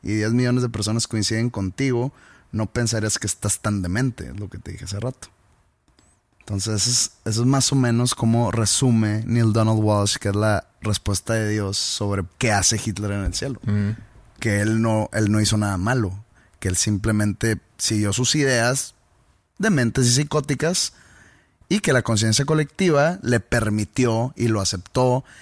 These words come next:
Speaker 1: y no que lo emuló, sino hizo lo que él pedía. Por lo tanto, pues, él en su cabeza no estaba loco.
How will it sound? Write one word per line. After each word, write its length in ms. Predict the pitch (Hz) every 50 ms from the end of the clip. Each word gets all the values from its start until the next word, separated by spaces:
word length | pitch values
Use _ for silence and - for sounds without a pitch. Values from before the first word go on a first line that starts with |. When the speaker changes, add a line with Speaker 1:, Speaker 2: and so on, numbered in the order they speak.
| - - _ _ _ _
Speaker 1:
y 320 | - 135 135 143 151 - - _ _ _ _ _ _ _ _ -
no 260 | 120 131 127 123 -
que 100 | - 151
lo 140 | 143 135 127
emuló, 420 | 117 107 107 110 113 131 147 127
sino 300 | - - 123 113 110 107 101 - - - _ _ _ _ _ -
hizo 300 | 143 139 127 - 165 156
lo 140 | 147 143 -
que 160 | - - 123
él 100 | 120 120
pedía. 500 | - - 113 110 131 160 185 180 131 117 - _ _ _ _ _ _ _ _ _ _ _ _
Por 160 | - 110 104 104
lo 100 | 107 101
tanto, 520 | - - 110 104 101 - 131 131 123 - _ -
pues, 280 | - 117 98 - - - _
él 200 | - 117 110 110
en 80 | 120 123
su 120 | 131 131
cabeza 320 | - 120 104 104 104 113 117
no 180 | 117 120 117
estaba 300 | 113 - - 117 107 101
loco. 380 | 101 107 180 226 - - - -